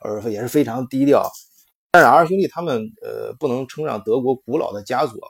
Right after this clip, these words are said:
我说，我在这期节目主要讲德国家族啊，就是，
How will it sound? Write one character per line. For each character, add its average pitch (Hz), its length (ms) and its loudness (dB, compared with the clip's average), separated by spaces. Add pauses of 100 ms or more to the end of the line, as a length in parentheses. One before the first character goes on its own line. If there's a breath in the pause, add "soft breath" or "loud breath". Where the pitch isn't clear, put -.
我 - 140 -10
说， 143 340 0
我 107 180 -4
在 131 140 2
这 165 160 0
期 - 80 -10
节 - 140 -10
目 113 80 -14
主 - 120 -8
要 117 80 0
讲 101 240 -8
德 110 120 -10
国 113 120 -4
家 131 220 -2
族 113 140 -10 (480 soft breath)
啊， - 100 -18 (180)
就 139 200 2
是， 131 180 0